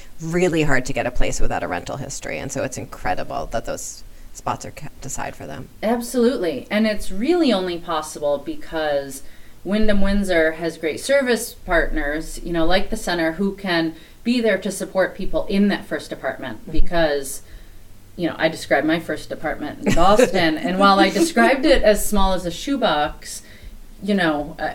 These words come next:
Speaker 2: it definitely wasn't winning any, um, hygiene or cleanliness awards. I didn't know what I was doing, you know what I mean?
Speaker 1: Mm-hmm.
Speaker 2: And so,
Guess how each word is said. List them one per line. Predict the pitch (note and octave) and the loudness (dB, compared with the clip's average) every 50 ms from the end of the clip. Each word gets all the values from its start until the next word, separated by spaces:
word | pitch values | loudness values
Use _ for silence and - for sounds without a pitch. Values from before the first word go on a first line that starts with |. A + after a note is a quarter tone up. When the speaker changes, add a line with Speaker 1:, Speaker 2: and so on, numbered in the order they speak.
| - - | -8 -6
Speaker 2:
it | - G3 E3+ - G3 | -4 -4 -4 -2 0
definitely | A3 A3 A3 - A#3+ A3+ G#3 | 0 0 0 0 -2 0 2
wasn't | G3+ G3+ F#3+ G3 F#3 G3 | 2 2 2 0 -2 -2
winning | F#3+ F#3 F#3 F3+ E3+ E3+ - | -4 -4 -2 -2 -2 -2 -4
any, | - F3 F3 E3 E3 D#3+ D#3 D3+ - | -4 -2 -2 0 0 -2 -2 -4 -4
um, | - D#3+ D#3 D3 C#3+ C#3 C#3 C3+ C#3 C3+ C#3 C#3+ D3+ - - - | -4 -4 -2 -2 -2 -2 -4 -4 -4 -4 -4 -4 -4 -8 -10 -10
hygiene | - G3+ G3+ G3 E3+ F#3+ G3 F#3 F3 | -6 -4 -2 -2 -2 -2 -2 -2 -2
or | D#3+ D3+ | -4 -4
cleanliness | - - A3+ B3 C4 C4 C4 B3+ B3 B3 B3 - | -4 -2 -2 0 2 2 2 2 0 0 -2 -2
awards. | B3+ A#3 A#3+ A#3 A#3 A3+ A3+ A3+ A3 A3 A3 G#3+ G#3+ - - | -2 0 0 2 2 2 2 4 4 4 2 0 -2 -2 0
I | D4 D4+ | 0 2
didn't | B3 G3+ E3 C#3 | 2 2 2 0
know | D3+ D3 | 0 -2
what | C#3+ C3+ | -2 -2
I | B2+ | -4
was | A#2+ C#3 C#3 - | -6 -6 -10 -12
doing, | - - C#3 B2 B2 B2+ B2+ B2+ C#3 - - | -10 -8 -6 -6 -6 -6 -8 -8 -6 -4 -2
you | G#3 G#3+ | 0 2
know | G#3+ G#3+ | 4 4
what | G#3+ | 4
I | G#3+ G#3 | 2 2
mean? | G#3+ G#3+ G3 | 0 0 0
Speaker 1:
Mm-hmm. | F#3 G3+ | 2 2
Speaker 2:
And | G3+ G3+ G3 | 4 6 6
so, | - G#3+ G3+ F#3+ F#3 F#3 F3 | 8 8 8 8 6 4 2